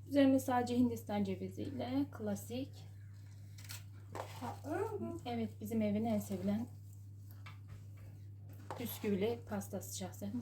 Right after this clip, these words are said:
Speaker 1: Yani bence çocukluğumdan bu yana sevilen en güzel pasta. Değil mi Kerem?
Speaker 2: Hı hı.
Speaker 1: Başka tatlılar da neymiş?
Speaker 2: Bisküvili pasta varken.
Speaker 1: Evet.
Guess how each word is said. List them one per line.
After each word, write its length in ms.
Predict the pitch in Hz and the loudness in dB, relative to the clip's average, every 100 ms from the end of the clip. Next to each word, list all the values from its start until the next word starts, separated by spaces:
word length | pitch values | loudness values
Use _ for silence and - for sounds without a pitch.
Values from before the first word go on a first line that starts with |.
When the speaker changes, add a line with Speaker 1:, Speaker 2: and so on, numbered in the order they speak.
| 240 | 6
Speaker 1:
Yani 240 | 262 262 | 8 10
bence 280 | 277 285 285 | 10 8 4
çocukluğumdan 720 | - 269 269 277 269 262 262 | 2 0 2 4 6 6 4
bu 40 | 262 | 4
yana 260 | 233 214 | 4 2
sevilen 380 | 208 226 202 233 | 2 0 2 2
en 120 | 226 | 2
güzel 300 | 202 208 208 - | 0 0 -2 -2
pasta. 320 | 202 - - - - - - - | -6 -6 -10 -12 -12 -12 -12 0
Değil 120 | 302 | 4
mi 80 | 247 | 4
Kerem? 240 | 202 - - 302 | 4 -4 -6 0
Speaker 2:
Hı 60 | |
hı. 180 | 262 294 - - - - - - - - - - - - - - - - - 254 | 2 2 -2 -12 -12 -12 -12 -12 -12 -12 -12 -12 -12 -14 -12 -12 -12 -12 -4 -2
Speaker 1:
Başka 260 | 196 - | 0 -4
tatlılar 640 | - - - - - - - | -4 -6 -6 -6 -4 -6 -6
da 40 | - | -10
neymiş? 500 | - - - - - - - - - - - - - - - - - - | -10 -10 -8 -8 -8 -12 -12 -12 -14 -14 -12 -12 -12 -12 -12 -12 -14 -8
Speaker 2:
Bisküvili 480 | 277 - 262 240 240 | -8 -4 -2 -2 -2
pasta 360 | - 240 - 254 | -6 -8 -8 -8
varken. 400 | 226 233 - 254 262 | -8 -10 -10 -6 -4
Speaker 1:
Evet. 500 | 233 - - - | -4 -8 -12 -14